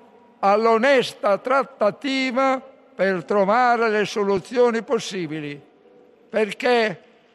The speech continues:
la guerra, diceva, la guerra è solo morte di persone,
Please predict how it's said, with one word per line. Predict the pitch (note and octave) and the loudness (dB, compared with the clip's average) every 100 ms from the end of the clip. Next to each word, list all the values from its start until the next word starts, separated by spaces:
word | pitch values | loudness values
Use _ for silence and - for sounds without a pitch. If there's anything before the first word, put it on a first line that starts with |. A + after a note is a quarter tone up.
| _ - | _ -8
la | G#3 F#3+ | -2 0
guerra, | F#3+ F3+ E3 D#3+ F3+ G3 - - _ _ _ - _ - _ _ - | 2 2 0 -2 -2 -2 -6 -20 _ _ _ -20 _ -20 _ _ -10
diceva, | G#3+ A#3 - G#3 F3+ F3+ G3 E3+ - - _ _ _ _ _ - - _ - | -6 -4 0 0 2 0 -2 -4 -12 -20 _ _ _ _ _ -20 -20 _ -4
la | B3 | -2
guerra | A3 C4+ C#4 A#3+ A#3+ | 0 2 2 2 2
è | G#3+ | 0
solo | - C4 B3 A3+ F3+ - | 2 4 6 4 2 -2
morte | E3+ B3 D4 B3 - A#3+ | 0 2 4 2 -2 -2
di | A3 A3+ | -2 -2
persone, | G#3 G3 D#3+ A#3 C4 C4 C4 C4 | -2 -2 0 2 4 4 2 -2